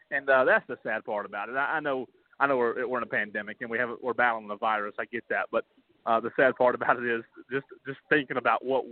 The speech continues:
would be tonight in a lot of these games, not just this one, but a lot of these games. Uh, and I think this is gonna be a good one, man. Chapman's,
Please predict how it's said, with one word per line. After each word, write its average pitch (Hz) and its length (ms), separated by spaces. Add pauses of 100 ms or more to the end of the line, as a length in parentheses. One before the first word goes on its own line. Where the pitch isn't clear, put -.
would 127 160 (100)
be 123 140
tonight 107 300 (320)
in 123 60
a 123 60
lot 156 220
of 135 80
these 113 140 (100)
games, 107 300
not 147 180
just 131 180
this 139 160
one, 120 140
but 120 100
a 120 60
lot 127 220
of 117 40
these 110 220
games. 104 260 (520)
Uh, 117 280
and 131 140
I 160 80
think 180 180
this 180 120
is 160 100
gonna 156 140
be 151 100
a 156 60
good 151 140
one, 135 120
man. 127 240
Chapman's, 143 380